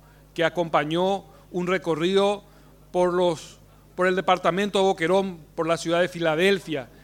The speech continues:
de Loma Plata, de Neuland, Mariscal Estigarribia, conociendo un poco de lo que es la historia del Chaco paraguayo, lo que es la educación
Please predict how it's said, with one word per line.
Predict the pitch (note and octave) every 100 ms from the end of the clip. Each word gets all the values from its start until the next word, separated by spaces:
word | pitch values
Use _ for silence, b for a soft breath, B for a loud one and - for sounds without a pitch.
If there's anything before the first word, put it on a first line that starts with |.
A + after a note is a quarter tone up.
| B B B -
de | D3 E3+ E3 F3
Loma | F3 F3 E3+ D#3+
Plata, | F#3 G3 F#3+ D3+ C#3
de | D#3
Neuland, | E3 F3 G3+ F#3+ E3 C#3
Mariscal | D#3+ E3 - F#3+
Estigarribia, | F#3 F#3 E3+ D#3+ G3 E3+ C3+ - B B B B B B
conociendo | F3 F3+ F3 G#3 A3
un | A3+
poco | G#3+ G3 G#3+
de | A3
lo | G#3+
que | F#3
es | F#3
la | G3+
historia | F#3 - A3 A3+ G#3
del | F#3
Chaco | G3+ G3+ G3+
paraguayo, | F#3+ E3+ E3 F#3 F3 F3+ - B B B
lo | E3 D#3
que | E3
es | F#3 -
la | F#3
educación | F3+ F#3 F3 C#3+ - G3 G3+ F#3+